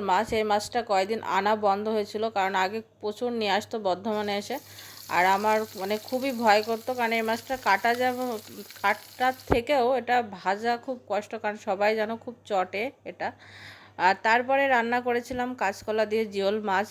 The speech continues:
যেটা খেতে খুবই সুন্দর লাগে আর খেতেও খুব ভালো হয়েছিল এই যে রান্নার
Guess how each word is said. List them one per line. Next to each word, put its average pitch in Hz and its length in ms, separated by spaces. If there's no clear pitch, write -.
যেটা 196 260
খেতে 208 320
খুবই 226 280
সুন্দর 208 400
লাগে 202 260
আর 220 60
খেতেও 208 260
খুব 269 120
ভালো 214 280
হয়েছিল 208 360
এই 214 220
যে 214 100
রান্নার 202 360